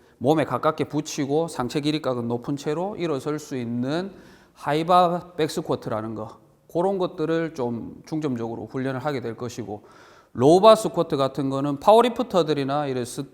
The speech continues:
이렇게 스트렝스 훈련하는 선수들이 보면은 그런 로바 스쿼트를 선호를 하는데, 그것도 따지고 보면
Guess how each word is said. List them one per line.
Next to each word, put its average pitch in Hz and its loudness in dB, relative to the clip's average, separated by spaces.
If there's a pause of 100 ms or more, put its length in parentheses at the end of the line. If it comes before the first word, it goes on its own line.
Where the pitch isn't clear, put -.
(140)
이렇게 139 -4
스트렝스 220 0
훈련하는 120 -4
선수들이 131 -6
보면은 120 -8 (480)
그런 123 -6
로바 156 4
스쿼트를 165 -4
선호를 143 -6
하는데, 120 -6
그것도 233 -6
따지고 202 0
보면 196 -2